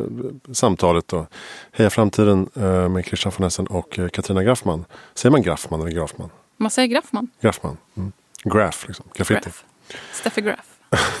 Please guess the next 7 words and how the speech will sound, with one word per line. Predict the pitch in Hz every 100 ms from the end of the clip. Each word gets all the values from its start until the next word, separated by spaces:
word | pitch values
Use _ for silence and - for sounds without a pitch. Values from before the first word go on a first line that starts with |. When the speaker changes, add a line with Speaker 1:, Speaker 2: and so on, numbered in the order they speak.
| - -
Speaker 1:
Steffi | - - - - - - -
Graf. | - 95 - - - - - - - -
Tennisspelare | - 98 87 - 92 98
på | 87 95
åttiotalet. | - 120 104
Speaker 2:
Mm. | 92 101 -
Speaker 1:
Ja. | 87